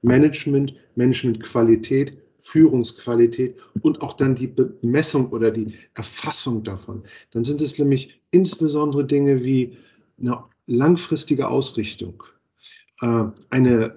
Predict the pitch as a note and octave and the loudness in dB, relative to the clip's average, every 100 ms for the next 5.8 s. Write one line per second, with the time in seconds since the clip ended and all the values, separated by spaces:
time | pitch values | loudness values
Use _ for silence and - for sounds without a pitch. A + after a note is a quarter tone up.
0 | - C#3 C#3 C3+ C3 E3 C#3+ A#2+ A#2+ A#2 | -4 -2 4 2 4 4 4 2 0 0
1 | C#3 - G2+ F2+ - G2+ G2 A#2 A2 A#2 | -2 -4 -6 -6 -8 -8 -4 -4 -2 -2
2 | A2+ - B2 A2 - A#2+ A#2 A2 A2 A#2+ | -2 -2 -4 -4 -4 -2 0 0 0 0
3 | A#2 A#2 A#2+ A2 A2 A#2+ C#3 A#2+ B2 B2+ | 2 2 2 2 0 -2 0 2 2 0
4 | C3 B2+ A2 G#2+ - A#2 A#2 F3+ G#3+ A#3 | -2 -2 -4 -6 2 4 6 6 4 2
5 | D#3+ F3+ F3+ D#3+ D3 D3 D3 | 0 -2 -2 -2 -2 -2 -2